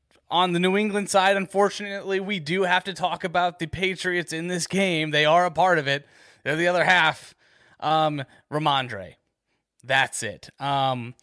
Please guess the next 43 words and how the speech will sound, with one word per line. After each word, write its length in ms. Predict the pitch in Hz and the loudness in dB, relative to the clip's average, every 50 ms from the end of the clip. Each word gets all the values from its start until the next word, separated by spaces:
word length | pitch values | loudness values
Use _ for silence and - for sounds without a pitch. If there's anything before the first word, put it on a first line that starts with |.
| _ _ _ _ _ _ _ _ _ _ _ _ _ _ _ _ _ _ - - | _ _ _ _ _ _ _ _ _ _ _ _ _ _ _ _ _ _ -4 -2
over 260 | 170 180 180 180 185 | 0 0 2 4 4
under 320 | 180 180 175 170 175 180 | 2 2 2 0 -2 0
eighty-five 400 | - 165 175 175 165 180 175 170 | 0 0 0 0 0 0 -2 -2
total 220 | - 180 180 170 160 | -2 -4 -4 -2 0
yards. 340 | 160 165 170 170 175 165 - - - | 2 2 2 2 2 -2 -6 -8 -4
I'm 240 | 139 156 226 294 330 | -2 -2 -2 -2 -2
gonna 160 | 392 403 381 | -4 -4 -4
go 260 | 320 339 339 339 302 - | 0 2 2 4 4 2
under, 540 | 208 214 214 214 214 214 214 220 214 - - - | 2 0 2 4 4 4 2 2 -2 -6 -12 -12
uh, 320 | - 156 165 165 160 160 151 143 131 127 127 | -6 -2 0 2 2 0 -2 -4 -8 -2 2
that. 260 | 165 175 190 - - - - - - - - - | 2 2 2 2 -2 -12 -18 -18 -18 -18 -16 -10
I 120 | - 160 160 | -6 -6 -6
think 240 | - 208 202 196 | -6 -6 -8 -4
they're 100 | 214 208 | -4 -2
gonna 140 | 208 208 202 | -2 -4 -6
split 340 | - - - - 202 196 196 | -6 -10 -8 -4 -4 -4 -4
the 120 | - 185 165 | -6 -10 -10
workload. 720 | - 160 165 170 165 160 - 160 160 156 156 151 151 147 _ _ _ _ _ _ | -6 -4 -2 -2 -4 -4 -8 -8 -4 -2 -2 -4 -4 -8 _ _ _ _ _ _
Yeah, 200 | - 139 165 180 | -8 -4 -4 -2
you 160 | 185 196 - | -4 -4 -6
can 120 | - 180 | -10 -10
kind 300 | 160 - 175 170 185 185 | -10 -8 -8 -6 -6 -6
of 120 | 190 175 180 | -6 -4 -4
run 120 | 190 190 | -4 -4
on 60 | 190 | -4
the 100 | 190 185 | -6 -8
page, 320 | 180 - 190 196 190 170 - 156 | -8 -6 -8 -8 -8 -10 -10 -8
on 180 | 156 156 156 | -8 -6 -4
the, 160 | 156 156 156 | -4 -4 -2
uh, 160 | 147 143 143 143 | -2 -2 -2 -4
the 100 | 143 143 | -6 -8
Chargers, 500 | - 160 165 170 160 151 151 156 147 - | -2 0 0 0 2 0 -2 -4 -4 -6
but 120 | - 143 | -10 -10
they're 100 | 143 151 | -10 -8
more 220 | 156 175 190 202 196 | -6 -2 -2 -2 0
of 60 | 170 | -2
a 60 | 127 | -4
pass 580 | - - - 147 147 156 165 160 - - - - _ _ _ _ _ _ - - | -8 -8 -6 -6 -4 -2 -2 -4 -4 -6 -12 -14 _ _ _ _ _ _ -18 -12
sieve 440 | - - - 165 170 175 165 151 - - _ | -10 -8 -8 -6 -6 -6 -8 -8 -10 -16 _
offense 600 | - 135 143 156 160 - 170 170 165 156 - - - _ - - - _ _ - | -6 -4 -4 -2 -2 -2 -2 -4 -4 -6 -10 -12 -16 _ -20 -20 -20 _ _ -2
right 240 | 139 143 151 139 | 0 0 0 0
now. 460 | 143 139 143 147 147 147 151 151 147 147 _ _ _ _ _ _ - | -2 -6 -6 -4 -4 -2 -2 -2 -4 -6 _ _ _ _ _ _ -12
Um, 560 | - 131 131 131 127 127 123 120 120 120 131 | -6 -4 -2 -2 -2 -4 -4 -6 -10 -12 -14